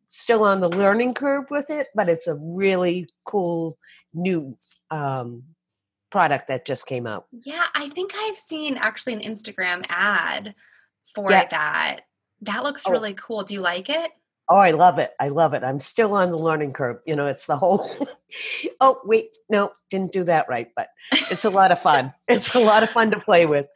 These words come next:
Speaker 2: Okay, I might have to get this. What's it called? A Pivo?
Speaker 1: Pivo.
Speaker 2: Pivo.
Speaker 1: Yep.
Speaker 2: Okay, I'm gonna have to look that up because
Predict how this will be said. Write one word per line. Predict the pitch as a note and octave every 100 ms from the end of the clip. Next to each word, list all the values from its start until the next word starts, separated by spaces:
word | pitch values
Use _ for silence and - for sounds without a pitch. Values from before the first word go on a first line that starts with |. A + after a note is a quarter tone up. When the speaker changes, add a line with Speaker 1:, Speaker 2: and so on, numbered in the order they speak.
| - -
Speaker 2:
Okay, | C4 C#4+ C4 G#3+
I | G#3
might | A#3+ C4+ C#4+
have | D4
to | A#3
get | G#3+
this. | G3+
What's | G#3 A3
it | C4+
called? | A#3+ F#3
A |
Pivo? | - G#3+ G3 - - F#3+ _ _ _ _ _ A#3+
Speaker 1:
Pivo. | G#3+ D3+ G#2 - _ _
Speaker 2:
Pivo. | -
Speaker 1:
Yep. | D3+ G2 - - -
Speaker 2:
Okay, | B3 G3+
I'm | G#3+
gonna | B3
have | C#4+ C#4+
to | C4
look | A3
that | G3 F3+
up | F3
because | F#3 G3 A3+ F#3+ F3+ F3+